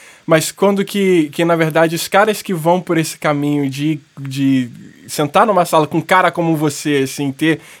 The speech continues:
com toda essa experiência, com todo, é, é, é, a bagagem que você tem, né, nesse ambiente que, que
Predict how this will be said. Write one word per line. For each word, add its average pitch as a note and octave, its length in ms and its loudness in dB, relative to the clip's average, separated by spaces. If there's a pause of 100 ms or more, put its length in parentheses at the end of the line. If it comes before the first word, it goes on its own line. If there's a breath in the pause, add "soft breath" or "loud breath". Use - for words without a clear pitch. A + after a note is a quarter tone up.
(100)
com D#3+ 100 2
toda F#3+ 240 2
essa F#3 140 -4
experiência, D3+ 640 -2
com D3+ 100 -4
todo, E3+ 480 0 (340 loud breath)
é, D3 80 0
é, C#3 440 2
é, B2 40 4
a B2+ 60 4
bagagem D#3+ 560 2
que D#3 80 -8
você D3+ 340 -6
tem, B2+ 380 -4
né, C3 140 0
nesse D3 360 0
ambiente D#3 540 0
que, D3+ 140 -12 (100)
que D3 320 -4